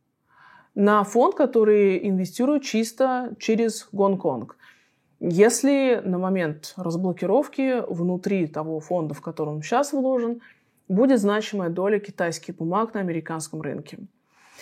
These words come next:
Ну и, собственно, рассмотреть открытие счета за пределами России для того, чтобы в Америку, в Китай и так далее заходить не через российскую юрисдикцию, а через зарубежную.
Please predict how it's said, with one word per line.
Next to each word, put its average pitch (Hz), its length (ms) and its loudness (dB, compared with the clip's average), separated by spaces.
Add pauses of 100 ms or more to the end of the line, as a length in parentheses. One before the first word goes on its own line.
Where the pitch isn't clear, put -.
(160)
Ну 302 240 8
и, 415 60 8
собственно, 294 720 0
рассмотреть 208 560 2
открытие 185 380 -4
счета 185 260 -4
за 180 180 0
пределами 160 460 -6
России 185 340 0
для 240 140 2
того, 180 260 -4
чтобы 185 400 -4 (300)
в 175 100 -4
Америку, 247 680 2
в - 100 -14
Китай 170 400 0
и - 20 -8
так 160 200 -8
далее 240 280 2
заходить 185 480 -4
не 165 240 -4
через 247 260 -2
российскую 240 520 -2
юрисдикцию, 202 540 -4 (400)
а 196 140 2
через 247 300 0
зарубежную. 160 720 -6